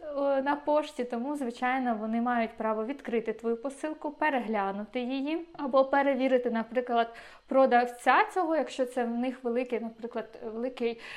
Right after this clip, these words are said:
е, магазин, з-, е, вони роблять доставки по всьому світу, і вони бачать, що дійсно товар у них дорогий там,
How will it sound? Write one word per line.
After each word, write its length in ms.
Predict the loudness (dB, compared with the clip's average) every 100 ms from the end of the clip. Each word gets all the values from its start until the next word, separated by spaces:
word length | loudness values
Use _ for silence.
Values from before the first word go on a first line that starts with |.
| -14 -6
е, 360 | -2 -2 -2
магазин, 720 | -2 0 0 -2 0 0 0 -2
з-, 120 | -4 -8 -4
е, 240 | -2 -2
вони 460 | -2 -2 0 0 0
роблять 320 | -2 -2 -2
доставки 480 | -4 0 0 0 -6
по 140 | -8
всьому 340 | -4 -2 0 -2
світу, 500 | -4 -2 -2 0 0
і 80 |
вони 220 | 0 -2 0
бачать, 340 | 2 2 -2
що 120 | -6
дійсно 380 | -2 -2 -2 -6
товар 420 | -6 2 6 6
у 60 | 4
них 180 | 0 4
дорогий 640 | 6 8 6 4 2 2
там, 360 | 2 0 -2